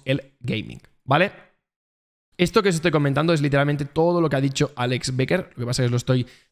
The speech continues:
traduciendo y también, pues, anotando todo lo que él ha comentado. Y es que el, el metaverso es algo que ya estamos viviendo, es decir, un metaverso no tiene por qué ser con las gafas.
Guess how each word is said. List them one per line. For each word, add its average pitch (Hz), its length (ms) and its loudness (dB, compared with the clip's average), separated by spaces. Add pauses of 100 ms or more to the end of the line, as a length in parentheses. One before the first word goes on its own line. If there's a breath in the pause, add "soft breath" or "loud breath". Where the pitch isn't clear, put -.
traduciendo 160 800 0
y 117 300 -6
también, 120 280 -6
pues, 120 320 -8
anotando 127 560 0 (240 loud breath)
todo 147 180 0
lo 139 140 0
que 139 220 -2
él 135 180 -2
ha 135 100 -4
comentado. 135 640 0 (260 loud breath)
Y 202 100 4
es 208 100 4
que 240 320 0 (100)
el, 156 680 2
el 156 120 0
metaverso 160 720 0 (920)
es 208 140 2
algo 226 200 0
que 175 100 2
ya 175 100 2
estamos 185 400 -2
viviendo, 139 380 0
es 127 60 0
decir, 135 560 -2 (360)
un 233 80 2
metaverso 208 400 2
no 196 80 2
tiene 180 180 0
por 151 180 0
qué 160 120 0
ser 143 160 0
con 135 140 -2
las 117 120 -2
gafas. 131 480 -4